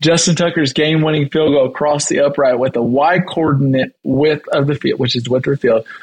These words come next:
of twenty-six point five two. The exact middle of the field is twenty-six point six seven on the Y coordinate. So that means if the uprights were a half yard wide,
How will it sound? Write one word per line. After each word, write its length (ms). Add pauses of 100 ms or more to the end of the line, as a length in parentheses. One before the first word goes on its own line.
(180)
of 180
twenty-six 560
point 260
five 240
two. 280 (800)
The 160
exact 440
middle 500
of 160
the 120 (100)
field 440 (460)
is 220
twenty-six 720
point 340
six 340
seven 360
on 100
the 60
Y 240
coordinate. 520
So 120
that 300
means 420 (320)
if 180
the 180
uprights 540
were 300 (240)
a 100
half 480
yard 440
wide, 580